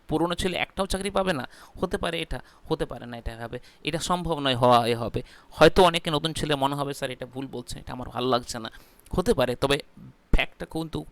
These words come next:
লুকোনো যায় না, বাস্তবটা লুকোনো যায় না কখনো। পুরনোদের জন্য কিন্তু সুযোগ অবশ্যই আসবে, আমি মনে করি এই চেঞ্জ হবে এবং চেঞ্জ হতে চলেছে, আমার এটা দৃঢ় বিশ্বাস রয়েছে। এবং এছাড়াও বলে রাখি প্রত্যেককে যে অবশ্যই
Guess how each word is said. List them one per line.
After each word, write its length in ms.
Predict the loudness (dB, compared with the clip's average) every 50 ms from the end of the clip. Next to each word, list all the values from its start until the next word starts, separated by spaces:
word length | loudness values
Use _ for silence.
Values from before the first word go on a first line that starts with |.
| _ -12
লুকোনো 360 | -6 -6 -6 -6 -6 -10 -10 -8
যায় 220 | -10 -10 -10 -12
না, 160 | -12 -14 -16 -18 -20 -20 -20 -2
বাস্তবটা 440 | 4 4 4 4 4 -2 0 2 2
লুকোনো 300 | 2 2 2 2 0 0
যায় 200 | 0 0 -2 -2
না 100 | -4 -6 -6
কখনো। 360 | -6 -8 -8 -8 -10 -10 -10 -12 -16 -20 -20 0 _
পুরনোদের 380 | 6 8 8 8 8 6 6
জন্য 220 | 6 4 0 0 -2
কিন্তু 220 | -4 -4 -10 -8
সুযোগ 280 | -8 -4 -4 -4 -4 -4 _
অবশ্যই 420 | -6 -4 -4 -6 -4 -4 -2 -2
আসবে, 260 | -2 -2 -4 -10 -10 -10
আমি 120 | -8 -8
মনে 240 | -4 0 2 2 4
করি 300 | 4 4 2 2 0 -10 -16 -20 -20 -8 -6
এই 80 | -6 -6 -2
চেঞ্জ 360 | -2 -2 -2 -2 -6 -10 -12
হবে 440 | -8 0 0 6 8 8 6 6 4 -2 -10 -16 -10
এবং 200 | -10 -8 -8 -10 -8
চেঞ্জ 200 | -8 -8 -8 -8
হতে 180 | -8 -10 -8
চলেছে, 520 | -6 -4 -4 -2 -2 -2 -2 -4 -6 -6 -12 -14 -20 -20 -14 _
আমার 200 | -6 -4 -4 -6 -6 _
এটা 140 | -12 -10 -4
দৃঢ় 180 | 0 2 2 2
বিশ্বাস 480 | 2 0 -2 0 2 2 2 2 2 0
রয়েছে। 260 | 0 0 0 -4 -6 -6 -8 -16 -20 _ _ -20 -20 _ _
এবং 100 | -6 -6 -6 _ -4
এছাড়াও 300 | -2 0 4 4 4 4
বলে 180 | 4 0 -2
রাখি 180 | -2 -4 -8 -8
প্রত্যেককে 580 | -8 -8 -8 -6 -10 -12 -12 -6 -6 -6 -6 -6 -10 -20 _ -20 _ _ _ -18 -10
যে 260 | -6 0 0 0 0 -2 -8 _ _ _ -20 -20 -20 _ _
অবশ্যই 640 | 2 6 6 6 4 6 2 2 0 0 -2 -6